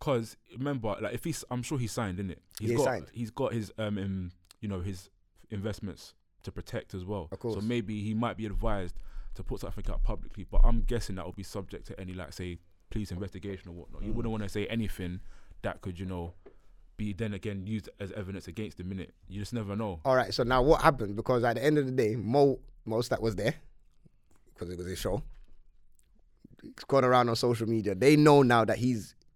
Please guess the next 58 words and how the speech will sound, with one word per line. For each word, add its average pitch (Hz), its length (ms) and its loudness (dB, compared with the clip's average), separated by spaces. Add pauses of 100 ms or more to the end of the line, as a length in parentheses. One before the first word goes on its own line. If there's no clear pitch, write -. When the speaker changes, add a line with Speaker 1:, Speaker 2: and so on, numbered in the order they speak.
(200)
Speaker 2:
hit 135 120 2
up - 140 -4
this 117 140 -2
girl 113 240 0
to 101 100 -10
say, 110 160 0
"Yo, 104 300 2
boom, 104 340 2
take 98 220 0
the 107 80 -2
video 104 280 0
down," 95 200 -2
'cause 110 180 -2
he's 101 140 -8
trying 107 160 6
to, - 40 2
probably 110 260 2
trying 101 160 -2
to - 40 -4
protect - 260 -8
his 92 120 8
brethren. - 320 4 (100)
Speaker 1:
Yeah. 95 200 -6
Speaker 2:
So 110 100 0
now, 147 260 6 (160)
obviously, 170 240 6
they're 151 100 8
going 175 360 10
to, 151 120 2 (200)
I 135 40 6
don't 170 140 8
think 180 140 4
they 147 80 10
have 127 260 6
yet, 113 240 2 (680)
judging 120 320 4
by 120 140 8
the - 180 -2
ages 107 380 2
that 95 120 -4
they 113 100 2
brought 104 300 0
in, 101 140 -2
I 98 40 -4
don't 110 220 0
think 104 140 -4
most 107 240 -2
that's - 160 -6
been 101 160 -4
taken 104 300 -4
in 104 100 -2
yet. 85 160 -8
I 117 120 2
don't 104 200 -2
know, 98 180 -6 (560)
personally. 90 500 -2
But 101 160 0
anyway, 92 360 -2